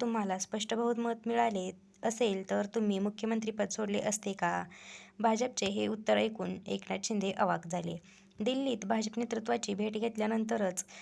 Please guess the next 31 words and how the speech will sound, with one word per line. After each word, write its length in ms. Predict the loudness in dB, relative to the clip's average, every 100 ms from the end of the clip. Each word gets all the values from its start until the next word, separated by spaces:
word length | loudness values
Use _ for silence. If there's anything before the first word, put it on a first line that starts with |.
| -20 -4
दुसऱ्याच 380 | -2 0 0 0
दिवशी 340 | 0 0 0 0
एकनाथ 340 | -2 0 0 0
शिंदे 320 | -2 0 0
सातारा 420 | 0 2 4 2
जिल्ह्यातील 420 | 2 -2 -2 0
त्यांच्या 340 | 0 2 2 2
मूळ 220 | 2 2
गावी 280 | 2 2 0
गेले 240 | 0 0
होते. 340 | -4 -6 -6 -2
तेव्हा 320 | 0 2 0
शिवसेना 420 | 0 -2 0 0 0
नेत्यांनी 420 | 0 0 0 0
त्यांच्या 300 | 0 0 0
प्रकृतीचे 600 | -2 -2 0 -2 -2 -2 2
कारण 340 | 4 4 2
सांगितले 440 | -2 -4 -4 -4
होते. 280 | -6 -6 -10 -14 -20 -20 -20 -2 0
तेथून 280 | 2 0
परतल्यानंतर 680 | 6 6 6 4 0 2 0 2
त्यांनी 280 | 2 2 0 -2
ठाणे 300 | 0 2 2
गाठले. 380 | 0 0 -6 -4
ठाण्यातील 420 | -2 0 2 2
रुग्णालयात 480 | 2 2 2 2 0 0
तपासणी 360 | 0 -2 -4 -4
केल्यानंतर 520 | 0 0 2 0 0
शिंदे 380 | 0 0 0 0
मंगळवारी 640 | 0 0 2 2 2 0 -6 -14 -20 -20 -20 0
मुंबईतील 580 | 4 4 4 2 0